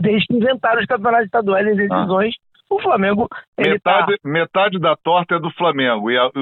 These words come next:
Speaker 2: e a outra metade é dividida por três ou quatro.
Speaker 1: Exatamente. Então, o Flamengo sempre time-, teve times fortes. O que acontecia é que a impressão que não era time forte, porque o Flamengo tinha um nível de exigência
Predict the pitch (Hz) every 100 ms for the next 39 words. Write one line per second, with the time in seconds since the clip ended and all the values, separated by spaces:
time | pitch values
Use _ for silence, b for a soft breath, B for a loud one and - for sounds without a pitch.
0 | 143 131 139 143 - 143 143 147 147 151
1 | 139 131 135 131 139 - 139 - 139 139
2 | 131 143 127 110 - - _ _ _ -
3 | 254 247 262 320 285 277 311 - 165 180
4 | 175 247 277 208 180 220 - 226 254 302
5 | 359 - 247 262 226 262 294 - 381 165
6 | 147 - _ _ - 269 302 233 214 165
7 | 147 - 254 254 175 202 196 226 180 196
8 | 180 180 156 151 180 156 156 151 - 208
9 | - - 262 226 233 202 262 277 254 269
10 | 269 240 190 240 -